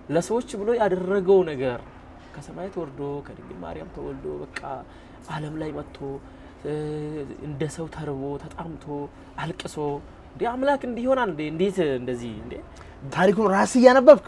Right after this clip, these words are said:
Speaker 1: አነባዋለሁ።
Speaker 2: ምንም እሳቸው ጣልቃ ሳይገቡ?
Speaker 1: በቃ እሳቸው እንዳውም ደብቄ ነው የማነበው። እንዳውም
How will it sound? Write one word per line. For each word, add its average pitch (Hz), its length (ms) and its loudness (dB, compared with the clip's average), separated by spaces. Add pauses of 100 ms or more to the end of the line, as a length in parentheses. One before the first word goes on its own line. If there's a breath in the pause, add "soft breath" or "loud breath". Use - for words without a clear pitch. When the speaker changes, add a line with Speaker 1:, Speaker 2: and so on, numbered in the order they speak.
Speaker 1:
አነባዋለሁ። 147 520 6 (240)
Speaker 2:
ምንም 214 220 8
እሳቸው 208 380 10
ጣልቃ 190 260 6
ሳይገቡ? 214 280 8
Speaker 1:
በቃ 240 140 4
እሳቸው 202 360 4
እንዳውም 226 360 6
ደብቄ 175 320 0
ነው 170 140 0
የማነበው። 117 300 -6
እንዳውም 113 240 -6